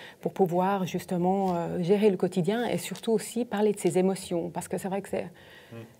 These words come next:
Speaker 1: c'est pas évident de parler de ses émotions. Euh, en famille, on le fait, mais avec ses camarades, à l'école, pas forcément.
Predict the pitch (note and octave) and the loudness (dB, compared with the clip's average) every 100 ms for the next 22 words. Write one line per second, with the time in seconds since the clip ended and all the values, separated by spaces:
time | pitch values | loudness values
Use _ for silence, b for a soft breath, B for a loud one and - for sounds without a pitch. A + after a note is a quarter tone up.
0 | - F#3+ G#3 G#3 G#3+ G#3+ G3 F#3 F#3+ G3+ | -4 4 6 6 6 6 4 4 4 4
1 | G3 F#3+ F#3 F#3 F#3 - G3+ G#3+ A#3 A3 | 4 2 4 4 0 0 2 2 2 2
2 | F#3 F3 E3+ - E3+ F#3+ G3 F#3 F3+ F3 | 4 2 2 2 2 2 2 4 2 0
3 | - A3+ A3 F#3+ F3+ F3+ - F#3+ F#3+ F3+ | 0 2 2 2 0 0 -2 0 0 0
4 | F#3 G3+ G#3 F3 F3+ - G#3 G#3+ G3+ F#3 | 0 2 4 2 2 2 2 2 0 -2
5 | G3+ - G3 F3+ | -2 -2 -2 -2